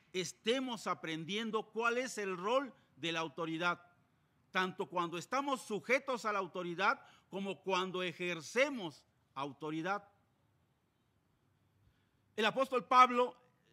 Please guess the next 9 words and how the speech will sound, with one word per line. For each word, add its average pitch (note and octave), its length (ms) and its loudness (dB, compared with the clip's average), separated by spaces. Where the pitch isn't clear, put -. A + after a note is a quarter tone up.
se, F3+ 380 -6
se, E3 500 -4
se, D#3 640 -8
se F3+ 200 -6
retracta G#3 580 2
de G#3+ 100 0
lo G3 140 -4
que G3 100 0
dijo G#3+ 420 -2